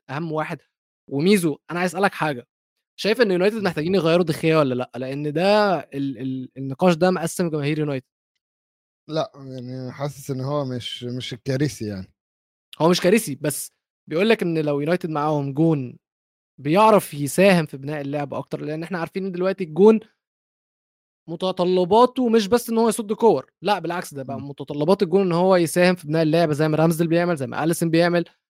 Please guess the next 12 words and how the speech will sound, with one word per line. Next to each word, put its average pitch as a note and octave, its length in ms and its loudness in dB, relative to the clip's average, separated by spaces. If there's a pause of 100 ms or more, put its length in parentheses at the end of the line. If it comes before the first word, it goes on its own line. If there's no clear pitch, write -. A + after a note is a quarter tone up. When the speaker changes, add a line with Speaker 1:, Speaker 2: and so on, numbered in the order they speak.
(160)
Speaker 1:
زي C#3 160 0
ما E3 180 -2
إدرسون F3 340 6
بيعمل، F3 400 6
زي C3 120 -6
ما B2+ 60 -8
تير F3 140 -4
شتيجن F#3 280 0
بيعمل، F3+ 340 2 (480)
زي E3 160 2
ما F#3 100 2
كل F#3+ 280 4